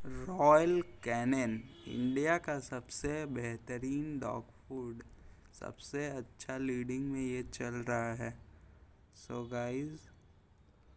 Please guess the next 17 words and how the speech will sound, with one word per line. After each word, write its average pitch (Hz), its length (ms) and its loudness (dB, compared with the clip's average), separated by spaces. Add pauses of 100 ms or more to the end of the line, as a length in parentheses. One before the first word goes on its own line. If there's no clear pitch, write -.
(260)
आज 127 320 0
हम 123 300 -4
लोग 123 260 -2
इस 131 280 -2 (400)
रॉयल 123 380 -2
कैनिन 123 420 -2
डॉग 120 360 -2
फूड 120 380 -4 (160)
के 123 140 -4 (380)
topic 127 440 -4
को 123 120 0
cover 120 400 -4
करेंगे, 117 580 -4 (1200)
इसके 123 400 -8 (140)
ingredients 123 1300 -2 (540)
और 117 440 -6
सभी 127 520 -4